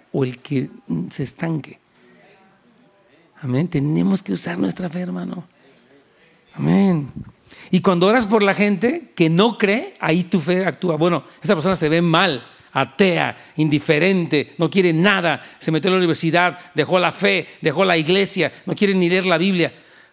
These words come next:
Bueno, yo voy a creer, voy a confiar, voy a orar, voy a clamar por esa persona para que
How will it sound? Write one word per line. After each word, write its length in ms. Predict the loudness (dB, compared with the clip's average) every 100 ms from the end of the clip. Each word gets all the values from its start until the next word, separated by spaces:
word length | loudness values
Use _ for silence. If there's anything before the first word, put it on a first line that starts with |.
| _
Bueno, 280 | 0 0 0
yo 140 | 2 2
voy 100 | 2
a 80 |
creer, 240 | 0 -2 0
voy 140 | 0
a 100 | 0
confiar, 600 | 0 -2 -2 2 2 2
voy 180 | 0 2
a 80 | 2
orar, 420 | 2 4 2 2
voy 160 | 0 0
a 100 | 0
clamar 560 | -2 2 2 2 0
por 140 | -2 -2
esa 160 | -2
persona 460 | -6 -4 -4 -6 -10 -18 -20 -20 -16 -4
para 200 | -2 -2
que 240 | -2 -4